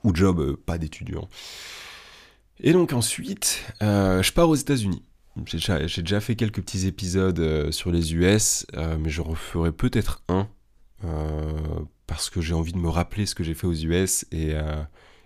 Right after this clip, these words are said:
et il commence à y avoir un paquet d'épisodes sur ce podcast, donc peut-être que j'en referai un, à voir. Euh, mais, euh, mais du coup, je pars aux U S, je fais mon petit voyage, et en rentrant, deuxième crise existentielle,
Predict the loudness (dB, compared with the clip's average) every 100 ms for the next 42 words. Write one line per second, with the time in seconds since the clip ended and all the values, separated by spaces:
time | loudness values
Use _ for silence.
0 | _ -6 -4 0 0 0 -2 -2 -2 -4
1 | -6 -6 -2 -4 -4 -4 -4 -6 -4 -4
2 | -4 -4 -2 -2 -2 -6 -10 _ _ 0
3 | 2 4 2 2 -6 -6 -2 -2 -2 -2
4 | 0 0 -4 -18 -20 -20 -20 -10 0 4
5 | 4 4 0 -16 -8 -4 -2 -2 -4 -6
6 | -10 _ _ -6 -2 0 2 2 2 2
7 | 0 -2 -4 0 2 2 0 0 0 0
8 | -4 -14 -20 _ -18 -4 0 2 0 0
9 | 2 2 2 0 -2 -8 -20 -20 -20 -20
10 | -20 -4 4 6 6 2 0 2 2 0
11 | -4 -2 2 4 2 0 -4 -2 -4 -4
12 | -4 -4 -2 0 0